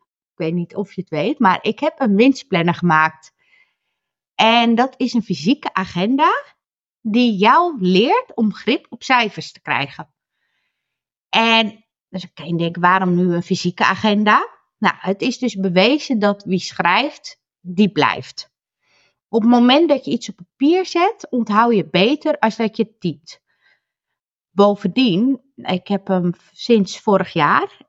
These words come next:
en pas sprak ik iemand en die heeft hem echt een jaar heel goed gebruikt. Als je luistert, weet je meteen over wie ik het heb. En die zag haar doelstellingen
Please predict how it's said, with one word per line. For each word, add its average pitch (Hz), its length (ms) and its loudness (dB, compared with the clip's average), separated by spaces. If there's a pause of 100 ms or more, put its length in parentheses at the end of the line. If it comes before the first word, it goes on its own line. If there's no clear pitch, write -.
(120)
en 196 480 2
pas 233 220 0
sprak 233 320 -2
ik 240 180 -2
iemand 214 540 2
en 202 180 2
die 190 160 4
heeft 208 240 2
hem - 120 -12
echt - 240 -6
een 202 140 -4
jaar 160 280 2
heel 220 280 4
goed - 280 -2
gebruikt. 196 640 -2 (360)
Als - 220 -4
je 196 80 -4
luistert, 208 380 -2
weet 190 220 0
je 190 80 -10
meteen 220 300 0
over 175 140 -2
wie 175 100 0
ik - 60 -8
het 190 140 -4
heb. 196 260 -4 (1300)
En 330 400 2
die 285 160 4
zag 349 340 -2
haar 247 220 0
doelstellingen 220 1040 0